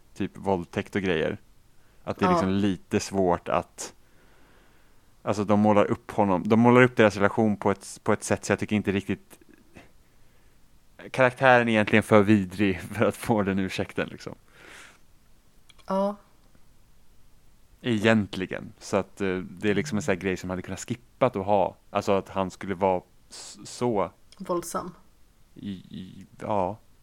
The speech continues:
Speaker 1: precis.
Speaker 2: Mm, jag håller med, absolut. Det hade inte behövts, utan det hade kunnat porträtterats på ett annat sätt.
Speaker 1: Ja, för att det gav,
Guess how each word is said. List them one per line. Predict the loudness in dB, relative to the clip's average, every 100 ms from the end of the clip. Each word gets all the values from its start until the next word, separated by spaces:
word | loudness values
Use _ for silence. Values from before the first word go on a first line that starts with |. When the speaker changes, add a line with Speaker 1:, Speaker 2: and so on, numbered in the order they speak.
| _
Speaker 1:
precis. | -6 -2 -4 -4 -16 _ _ -20 _ _ -4
Speaker 2:
Mm, | -2 -2 0
jag | 0
håller | 0 0 0
med, | 0 0
absolut. | -2 -6 -6 -4
Det | -4
hade | -2 -2 -2
inte | -6 -8
behövts, | -6 -4 -4 -8 -18 -14
utan | -10 -8 -6
det | -4
hade | -6
kunnat | -6 -8 -8 _ -20 -20 -20 -20 -20 _ -20 -20 -20 _ -20 -20 -18 -8
porträtterats | -6 -4 -4 -4 -4 -6 -10
på | -4
ett |
annat | -2 -4 -10
sätt. | -12 -14 -20 -10
Speaker 1:
Ja, | -10 -4
för | -4
att | -2
det |
gav, | 4 4 6